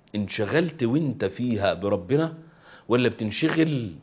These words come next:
بغير ربنا وانت سايق؟ تنشغل بسماع أغاني، سماع مهرجانات،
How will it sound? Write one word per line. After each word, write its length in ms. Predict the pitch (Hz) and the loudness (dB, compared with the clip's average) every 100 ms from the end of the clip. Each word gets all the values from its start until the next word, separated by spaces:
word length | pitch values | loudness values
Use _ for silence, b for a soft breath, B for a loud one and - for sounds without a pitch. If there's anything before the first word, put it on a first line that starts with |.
| - | -12
بغير 280 | 101 113 147 120 | -2 2 4 4
ربنا 380 | 107 - 120 | 2 2 0
وانت 240 | 120 131 127 | 0 0 -2
سايق؟ 440 | 101 107 98 90 - - _ _ _ _ _ _ _ _ - | -2 -2 0 -4 -8 -20 _ _ _ _ _ _ _ _ -8
تنشغل 460 | 110 101 123 104 92 | -6 -2 -2 -2 -4
بسماع 500 | 87 98 95 85 90 | -6 -6 -6 -6 -8
أغاني، 320 | 87 101 107 | -4 -2 -2
سماع 280 | - 85 76 | -6 -10 -10
مهرجانات، 840 | 80 - 80 82 82 110 107 - | -12 -8 -8 -8 -4 -4 -4 -10